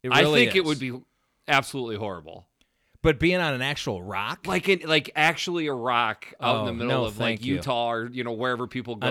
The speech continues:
Speaker 1: An
Speaker 2: to
Speaker 1: El
Speaker 2: do
Speaker 1: Capitan.
Speaker 2: El Capitan,
Speaker 1: That's, that's
Speaker 2: right.
Speaker 1: the big one everyone likes to climb.
Speaker 2: That people, like, die on probably
Speaker 1: Yeah, oh, yeah.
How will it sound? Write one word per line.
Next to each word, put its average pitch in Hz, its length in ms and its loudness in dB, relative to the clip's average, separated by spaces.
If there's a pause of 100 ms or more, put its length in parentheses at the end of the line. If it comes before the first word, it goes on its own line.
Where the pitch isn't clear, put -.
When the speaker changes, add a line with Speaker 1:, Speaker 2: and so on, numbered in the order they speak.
Speaker 1:
An 110 80 -6
Speaker 2:
to 113 60 -2
Speaker 1:
El 143 160 2
Speaker 2:
do 110 60 -4
Speaker 1:
Capitan. 123 840 -6
Speaker 2:
El 131 140 -6
Capitan, 139 360 -2 (140)
Speaker 1:
That's, 120 160 0
that's 127 140 0
Speaker 2:
right. 110 180 -2
Speaker 1:
the 127 60 -2
big 113 260 -2
one 117 140 -2
everyone 107 300 -6
likes 98 240 -10
to - 80 -14
climb. 85 480 -10
Speaker 2:
That 120 140 -4
people, 113 220 -4
like, 104 160 -6
die 98 240 -8
on 98 180 -10
probably 104 480 -6
Speaker 1:
Yeah, 220 120 4
oh, 135 80 2
yeah. 90 220 -4